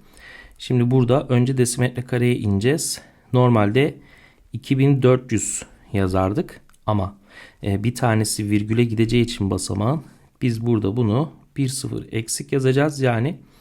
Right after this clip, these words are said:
iki yüz kırk desimetre kare yazacağız. Bunu da santimetre kareye dönüştürürken şöyle altına yazayım.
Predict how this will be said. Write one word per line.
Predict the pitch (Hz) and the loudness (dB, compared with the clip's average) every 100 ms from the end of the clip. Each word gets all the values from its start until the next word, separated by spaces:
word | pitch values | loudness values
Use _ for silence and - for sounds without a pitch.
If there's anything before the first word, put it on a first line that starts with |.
| - - - - | -20 -20 -20 -12
iki | 127 - | -10 -2
yüz | 151 - | -2 -2
kırk | - 139 - - _ _ _ _ _ _ | -6 -6 -6 -20 _ _ _ _ _ _
desimetre | 104 101 113 104 101 - 107 - _ _ _ _ _ | -6 -6 -4 -4 -4 -12 -14 -14 _ _ _ _ _
kare | - 120 | -4 2
yazacağız. | 143 147 143 147 143 - _ - | 2 2 0 -2 -4 -14 _ -4
Bunu | 160 | 0
da | 143 | 0
santimetre | 147 139 139 139 139 | 0 -2 -2 -6 -6
kareye | 127 131 117 | -4 0 2
dönüştürürken | 127 127 131 120 113 | 2 0 -2 -8 -6
şöyle | 107 123 117 | -4 -4 -4
altına | 110 110 - 113 | -2 -4 -2 -2
yazayım. | 98 101 139 | -2 -2 -4